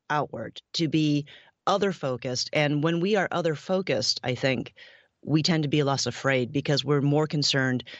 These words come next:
now on how we can be part of the solution rather than be part, being part of the problem. Um, with Compassion's work, it's gonna continue.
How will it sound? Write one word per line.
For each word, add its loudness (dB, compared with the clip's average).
now 2
on 0
how 0
we 0
can -4
be -4
part -2
of -6
the -2
solution 0
rather 2
than 0
be 0
part, -2
being 2
part 0
of -4
the -2
problem. 0
Um, 2
with 0
Compassion's 0
work, 0
it's 0
gonna 2
continue. -2